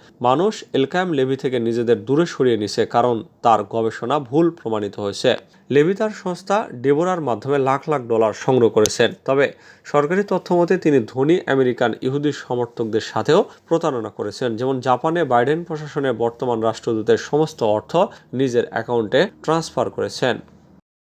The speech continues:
ইরানি হামলার পর ইসরায়েলে মানসিক রোগী বেড়েছে চারশো ভাগ। ইসলামিক প্রজাতন্ত্র ইরান ইসরায়েলের বিরুদ্ধে গত তেরোই এপ্রিল রাত্রে যে শাস্তিমূলক হামলা চালিয়েছে, তারপর থেকে অধিকৃত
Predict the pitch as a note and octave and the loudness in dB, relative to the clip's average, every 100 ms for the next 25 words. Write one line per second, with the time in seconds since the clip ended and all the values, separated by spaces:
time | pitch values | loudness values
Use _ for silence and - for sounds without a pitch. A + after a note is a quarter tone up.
0 | _ _ - - C#3 F3 A3 G3+ G#3+ G#3+ | _ _ -20 0 4 6 4 2 -2 -2
1 | G#3+ G3+ - C#3+ A#2+ - B2+ B2+ C#3 D3+ | -2 -2 2 4 2 -4 -8 -4 -2 -2
2 | B2 A2 C#3 - F3 D3+ C3+ B2+ A2+ A2 | -4 -4 -6 -6 -4 0 2 4 4 4
3 | A#2+ G2+ - - C3 - A2+ F#2+ - A2 | 0 0 -2 -6 -4 -4 -6 -4 2 2
4 | - _ _ - - _ C#3+ C#3 F#3 G3 | 2 _ _ -20 -20 _ -8 -4 0 0
5 | G3+ G3+ F#3+ F#3+ F#3 F3 F3 - C3 C#3 | 0 -4 -4 -2 -2 2 2 2 2 4
6 | E3+ - C3 C3 C#3+ C3+ B2 A#2+ B2 B2 | 2 -2 -4 0 0 0 -4 -4 -4 -2
7 | A#2 A#2 - B2+ D3+ F#3 E3 D#3+ A#2 A#2 | -4 -2 0 2 2 0 -2 -2 0 0
8 | A#2 - B2 A2+ G#2+ - C#3+ - - D3+ | 0 -2 -2 0 -2 -2 -2 -2 -2 0
9 | D3+ - - B2 A2+ - G#2+ G#2 - D#3+ | 2 0 -2 -2 -2 -2 -2 -2 -2 2
10 | C#3 B2 - G#2+ - A2 C#3+ G#3 - - | 2 2 0 -2 -2 2 4 4 0 -18
11 | - - C3 C#3 F#3+ - D#3 | -20 -2 0 2 0 -2 -2